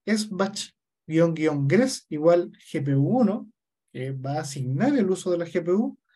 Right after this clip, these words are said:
Y como ya vimos cómo cargábamos Python, en nuestro caso vamos a cargar ahora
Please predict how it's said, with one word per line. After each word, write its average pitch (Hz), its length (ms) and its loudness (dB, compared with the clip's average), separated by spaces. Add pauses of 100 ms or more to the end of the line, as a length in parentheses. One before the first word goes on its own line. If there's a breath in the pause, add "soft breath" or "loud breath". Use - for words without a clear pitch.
(920 soft breath)
Y 180 80 -8
como 196 240 0
ya 220 180 0
vimos 220 420 -2
cómo 214 240 -2
cargábamos 214 680 -2
Python, 240 540 -8
en 147 180 -10
nuestro 214 380 -2
caso 220 360 -2
vamos 185 360 -4
a - 40 -8
cargar 175 380 -4
ahora 220 400 -2